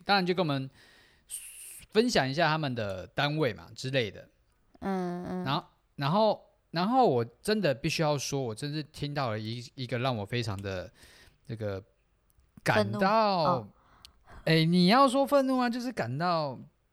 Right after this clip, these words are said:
Speaker 1: 不愉快，我觉得。
Speaker 2: 啊，
Speaker 1: 嗯。
Speaker 2: 不愉快哦。
Speaker 1: 嘿，因为，因为，因为你知道吗？他就是，他，他是一个很大的机构啦，对啦。
Speaker 2: 嗯。
Speaker 1: 然后他是一个，就是可能还蛮
Speaker 2: 不方便说出名字就对了。
Speaker 1: 那当然一定不讲的嘛。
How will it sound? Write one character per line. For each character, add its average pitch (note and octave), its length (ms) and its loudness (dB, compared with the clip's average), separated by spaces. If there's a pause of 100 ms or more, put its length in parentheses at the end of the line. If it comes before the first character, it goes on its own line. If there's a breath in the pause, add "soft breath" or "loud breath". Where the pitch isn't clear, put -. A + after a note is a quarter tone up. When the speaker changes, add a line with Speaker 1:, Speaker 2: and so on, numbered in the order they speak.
(300)
Speaker 1:
不 C4 140 0
愉 C#3 180 2
快， A2 500 -4
我 A2 140 -10
觉 A2+ 160 -4
得。 A#2 80 0
Speaker 2:
啊， F3+ 720 -6 (260)
Speaker 1:
嗯。 A#2+ 240 -8
Speaker 2:
不 C4 180 0
愉 G3+ 100 0
快 G3+ 480 2
哦。 - 240 -8 (240)
Speaker 1:
嘿， G#2+ 460 -10 (180)
因 G#3+ 100 -4
为， B3+ 80 -4
因 C#4 100 -2
为， D4 200 2
因 D4+ 60 -2
为 C4 220 -2 (1000 soft breath)
你 C#3+ 100 -4
知 F#3 80 2
道 C4 100 4
吗？ A#3 80 4
他 B3 120 6
就 C4 140 -2
是， A3+ 340 -4 (840)
他， C4+ 260 2
他 D4 160 6
是 D4 80 0
一 C#4 40 0
个 A3+ 60 8
很 A2+ 200 2
大 D#3 120 2
的 A#2+ 60 -2
机 A#2 200 -8
构 A2 200 0
啦， F2+ 100 -12 (200)
对 G#2+ 160 -4
啦。 - 60 -8
Speaker 2:
嗯。 F#3+ 260 2
Speaker 1:
然 A#2+ 160 -2
后 D#3+ 240 6
他 D#3 120 4
是 D#3+ 120 0
一 D#3+ 60 0
个， A2 420 -2
就 B2+ 120 -6
是 C3 140 0
可 G#2 120 0
能 G2+ 40 2
还 G#2+ 60 4
蛮 - 0 -
Speaker 2:
不 - 0 -
方 G3 80 6
便 G3 140 4
说 G#2+ 120 0
出 A#2 140 -4
名 D#3+ 180 -6
字 - 160 -12
就 D3 140 -6
对 - 180 -10
了。 - 80 -8
Speaker 1:
那 F3 120 4
当 G3+ 220 8
然 D3 240 6
一 D#3 60 4
定 G#3+ 140 8
不 G#3 80 6
讲 E3+ 180 8
的 G#3+ 120 2
嘛。 - 80 4